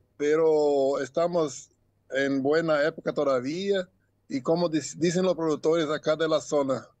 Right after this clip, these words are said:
eh, mejor que no haya llovido que pasar un, un vendaval como pasó Santa Rita. Entonces, es muy distinto tener, no llover y pasar una lluvia con, con viento fuerte que causa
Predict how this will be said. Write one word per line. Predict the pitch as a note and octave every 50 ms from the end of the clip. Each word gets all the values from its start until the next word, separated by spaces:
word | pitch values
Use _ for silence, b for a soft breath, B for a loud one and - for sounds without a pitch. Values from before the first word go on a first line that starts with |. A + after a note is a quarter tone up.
| _ _ _ _ _ _ _ _ _ _ _ _
eh, | - C3+ C#3+ C#3+ C#3+ C#3 C#3 C#3 C#3 C3+ C3+ C3+ C3
mejor | C#3+ C3+ - - E3 F3 F3
que | E3+ - F3
no | F3 F3 F3 E3
haya | D#3+ E3+ E3 E3+
llovido | E3 D#3 D#3+ D#3 C#3+ D3+ F3 F3+ G3 F#3+ -
que | - F#3+
pasar | F3 - F#3 D#3+ - - E3 E3 E3
un, | E3+ E3 D#3+ D#3+ D#3 - -
un | C3+ C#3 C#3 C#3 C3+ C3+ C3 B2+
vendaval | C3+ D3 D3+ D3 D3 C#3 C#3 D3 D#3 D#3+ D3+
como | - D#3+ D3+ D3
pasó | - D#3 C#3 - - D3+
Santa | C#3 - D#3+ D3+ C3+ D3 C#3
Rita. | C3+ D3 D#3 - - C3+ B2+
Entonces, | A#2+ - C#3+ D3 C#3+ - F#3 F3+ - B B B B B B B _ _ -
es | - C#3 C#3+ D3 D3+ C3+
muy | C#3 D#3 F3 F#3
distinto | E3 E3+ - - - E3+ F3 E3+ C#3 C#3 B2+ A#2+
tener, | - C3+ C3+ C#3 C#3+ D3+ D3+ D3+ D3 D3 C#3+ C#3 C#3 - _ _
no | - C3 D3 E3+ F#3 F#3+
llover | F3 E3 D3+ C#3+ D#3+ F3+ G3+ A3 G#3 G3
y | F#3+ E3
pasar | - E3+ D3+ C#3 - E3+ E3 E3
una | E3+ E3 D#3+ D3+
lluvia | D3 D3 D#3+ E3+ E3 F3 D#3+
con, | E3 E3+ E3 D#3+ D#3+ D#3 D3 C#3+ C#3 C3+ B2+ C3 b b b b b _ _
con | - C#3 C#3 C3
viento | C3+ D3 D#3 C#3+ D3+ C3
fuerte | - - C#3+ C#3+ D#3 D3 E3+ D#3
que | - F3 D3+ -
causa | - D3+ D3 D3 - D#3+ D3 C#3+